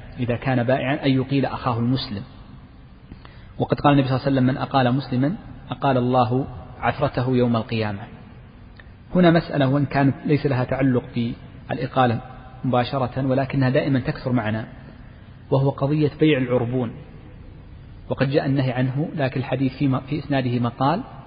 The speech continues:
والصحيح أنه يجوز العربون، والعربون معناه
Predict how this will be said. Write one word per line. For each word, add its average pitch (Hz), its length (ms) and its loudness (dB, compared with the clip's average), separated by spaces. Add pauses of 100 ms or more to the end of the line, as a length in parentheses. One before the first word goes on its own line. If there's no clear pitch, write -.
(320)
والصحيح 135 540 -2
أنه 131 400 2
يجوز 151 360 2
العربون، 131 580 2 (840)
والعربون 135 500 4
معناه 131 380 2